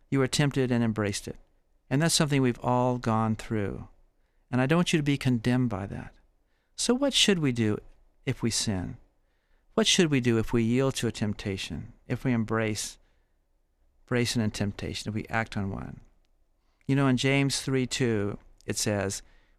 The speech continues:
"We all make many mistakes." So I don't want you to be too condemned. We all make mistakes.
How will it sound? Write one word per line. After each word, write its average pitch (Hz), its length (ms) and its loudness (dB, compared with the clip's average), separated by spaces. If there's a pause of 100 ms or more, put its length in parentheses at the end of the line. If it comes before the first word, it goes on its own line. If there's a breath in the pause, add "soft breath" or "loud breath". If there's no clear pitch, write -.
"We 117 160 0
all 131 260 2
make 110 440 0 (200)
many 107 240 2
mistakes." - 680 -4 (1200)
So - 160 -2
I 151 60 4
don't 180 100 4
want 202 160 4
you 185 60 2
to 165 40 0
be 151 140 2
too 160 180 2
condemned. 117 600 0 (280)
We 151 140 2
all 196 260 4
make 143 260 2
mistakes. - 520 -6